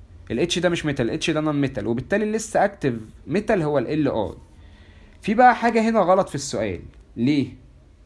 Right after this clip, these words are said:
لأن هو عاي-، عايز كنت، هو عايزك تكتب، آه، ال،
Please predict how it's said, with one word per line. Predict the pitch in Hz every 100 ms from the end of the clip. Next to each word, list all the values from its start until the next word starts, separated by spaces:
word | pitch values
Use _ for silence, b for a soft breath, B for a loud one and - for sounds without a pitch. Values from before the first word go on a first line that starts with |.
| b b b b b b b 113
لأن | 143 202
هو | 208 214
عاي-، | 196 208 214
عايز | 123 151 202 -
كنت، | 214 202
هو | 131 131 185
عايزك | 170 202 208 202
تكتب، | 208 208 - 151 113 - - - 104 - - - - b b b b b b b b - -
آه، | 127 131 131 127 127 -
ال، | 131 127 127 123